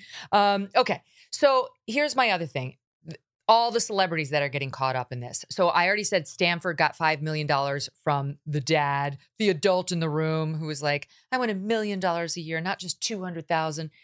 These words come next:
And the dad who insisted that he be in the Super Bowl commercial.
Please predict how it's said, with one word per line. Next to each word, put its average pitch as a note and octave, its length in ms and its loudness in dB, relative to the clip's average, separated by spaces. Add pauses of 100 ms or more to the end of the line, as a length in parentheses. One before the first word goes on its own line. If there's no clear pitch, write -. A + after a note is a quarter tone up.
(340)
And F3+ 360 0
the E3+ 80 0
dad D#3+ 460 2
who E3+ 80 -8
insisted E3 400 -6
that D#3+ 120 2
he D#3+ 60 -2
be D3+ 200 -2
in D3+ 100 -2
the D#3 280 0
Super F#3 260 -2
Bowl D3+ 560 0 (200)
commercial. D3+ 600 -2